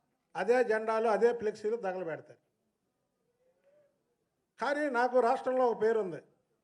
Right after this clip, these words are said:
చంద్రబాబు నాయుడు గారు హనుమంతుడే, ఆ, రాముడైతే, "నువ్వు హనుమంతుడివయ్యా" అని రాష్ట్రంలో ఏ మూలకెళ్ళినా చెప్తారు.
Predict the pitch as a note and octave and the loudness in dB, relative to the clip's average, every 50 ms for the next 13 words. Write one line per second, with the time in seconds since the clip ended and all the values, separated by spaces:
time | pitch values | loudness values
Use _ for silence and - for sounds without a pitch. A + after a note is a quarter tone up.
0 | _ _ _ _ _ _ _ _ _ _ _ _ _ _ _ _ _ _ _ _ | _ _ _ _ _ _ _ _ _ _ _ _ _ _ _ _ _ _ _ _
1 | _ _ _ _ _ _ _ _ _ _ _ _ _ _ _ _ _ _ - F#3+ | _ _ _ _ _ _ _ _ _ _ _ _ _ _ _ _ _ _ -8 -6
2 | G#3 A#3+ C4+ C4 B3+ B3+ B3+ B3 A#3+ A#3+ A#3+ A#3 A#3 A3+ A#3 A#3 A3+ G#3+ A3 A3+ | -2 0 2 4 6 6 6 6 4 2 2 2 2 4 4 4 4 2 0 0
3 | A#3 A#3 A3 A3+ G#3+ A3 A3+ A3 F3+ F3 F3+ F3 E3+ E3+ F3 F3 F#3+ G#3+ A3 G#3+ | -2 -4 -2 -2 -2 -2 -2 -2 -4 -6 -4 -4 -4 -2 -2 -2 -2 0 0 2
4 | A3 G#3 G3+ G#3+ G#3 F#3+ E3+ E3 F3+ - - _ _ _ _ _ _ _ _ _ | 0 0 2 2 2 2 2 0 -2 -6 -16 _ _ _ _ _ _ _ _ _
5 | _ _ _ _ _ _ _ _ _ _ _ _ _ - - E3+ F#3 F#3 F3+ F#3 | _ _ _ _ _ _ _ _ _ _ _ _ _ -10 -4 -2 0 2 2 2
6 | G#3 A3 A#3 A#3+ A#3 A3+ G#3+ G#3 G3+ G3 F#3+ F#3 F#3 G3 F#3+ F3+ E3+ E3 D#3+ E3 | 0 -2 -4 -2 0 2 4 4 4 4 4 4 4 2 2 0 -4 -4 -6 -8
7 | F#3 _ _ _ _ _ _ _ _ - - - - - - - - - - - | -12 _ _ _ _ _ _ _ _ -20 -20 -20 -20 -20 -20 -20 -20 -20 -20 -20
8 | - - - - - - - - E3 G3+ C4 D#4 - - - D4 D4+ D4 D4 D4 | -20 -20 -18 -18 -16 -10 -2 4 8 10 10 10 8 8 8 8 10 12 12 12
9 | C#4+ B3+ C4 D4 D#4+ D#4+ D4+ D4+ E4 E4+ E4+ E4+ D#4+ D#4+ D#4 D#4 D4 B3 C4 B3+ | 12 12 12 12 12 12 12 12 12 12 12 12 12 12 12 12 12 12 12 12
10 | - G#3+ E3+ C3+ - - - | 10 8 6 6 2 -2 -2